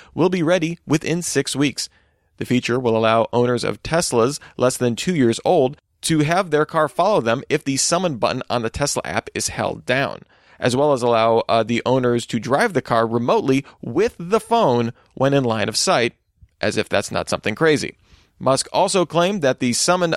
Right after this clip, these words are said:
uh, that a Summon update in twenty nineteen will allow Tesla vehicles to drive around a parking lot for spots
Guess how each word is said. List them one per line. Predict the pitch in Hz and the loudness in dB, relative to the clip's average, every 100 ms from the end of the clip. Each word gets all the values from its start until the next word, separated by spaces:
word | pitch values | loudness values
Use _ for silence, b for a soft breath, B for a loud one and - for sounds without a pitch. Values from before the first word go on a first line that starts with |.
| - | 0
uh, | 131 - | 0 0
that | 147 131 | 0 0
a | 120 | 0
Summon | - 208 185 | 0 0 2
update | 123 143 131 | 0 0 -2
in | 113 | -4
twenty | - 127 | -2 0
nineteen | 120 120 - 190 180 B B | 0 -2 0 -2 -2 B B
will | 156 170 | 0 2
allow | 165 160 | 2 0
Tesla | 196 214 - | 0 -2 -2
vehicles | 135 147 151 180 - | 0 0 2 -2 -2
to | 127 | -4
drive | 123 127 147 127 | 0 2 2 4
around | 127 120 | 2 2
a | |
parking | - 208 208 196 | 0 -2 0 0
lot | 196 - | 0 0
for | 135 | -4
spots | - 202 214 - | -2 0 0 -4